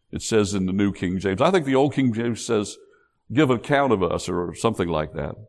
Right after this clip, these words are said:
"Let a man so consider us." So the word consider here means to stop and, and take, take note of. Think about it. Put it in the right perspective.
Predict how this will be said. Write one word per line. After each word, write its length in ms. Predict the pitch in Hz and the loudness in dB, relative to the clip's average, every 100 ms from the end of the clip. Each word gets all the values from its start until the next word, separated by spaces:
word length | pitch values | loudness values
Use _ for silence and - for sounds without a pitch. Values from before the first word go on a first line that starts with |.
| - | -2
"Let 120 | - | 4
a 60 | 208 | 6
man 220 | 180 175 | 6 4
so 180 | - 160 | 4 2
consider 640 | - 143 - 247 220 214 | 4 0 2 2 4 8
us." 500 | 165 139 - - - - - - | 10 10 10 4 -6 -10 -20 -6
So 400 | - 147 143 - - - - | 6 6 6 -2 -16 -8 4
the 100 | 185 | 8
word 240 | 233 202 | 8 6
consider 520 | 190 170 - 262 269 | 4 4 4 4 6
here 400 | 170 127 101 147 - - _ _ _ _ _ _ _ _ _ _ - _ - | 8 8 6 4 -6 -20 _ _ _ _ _ _ _ _ _ _ -20 _ 0
means 500 | 143 156 147 131 - _ _ - | 6 6 6 0 -6 _ _ -2
to 100 | 170 | 0
stop 420 | - 214 240 262 | 2 6 8 8
and, 180 | 165 151 165 | 6 4 2
and 200 | 165 147 - | 2 -2 2
take, 460 | 233 240 - - - _ _ - _ - - - _ _ | 4 4 0 -12 -14 _ _ -20 _ -20 -20 -20 _ _
take 240 | - 214 151 | 4 4 6
note 420 | 151 147 147 147 | 8 10 8 8
of. 540 | 92 82 76 76 - - _ _ _ _ _ _ _ _ _ _ _ _ - _ 160 | 6 6 4 -2 -12 -20 _ _ _ _ _ _ _ _ _ _ _ _ -20 _ -8
Think 320 | - 262 233 | 4 4 8
about 420 | 143 117 95 82 | 8 10 8 6
it. 120 | 78 - - - _ _ _ _ _ _ _ _ - | 2 -8 -20 -20 _ _ _ _ _ _ _ _ 4
Put 140 | 233 | 8
it 80 | 254 | 10
in 80 | 220 | 12
the 100 | 196 | 12
right 240 | 185 190 | 12 10
perspective. 1120 | 165 147 - 165 156 - 101 80 78 - - | 8 6 6 4 4 4 4 6 2 -6 -16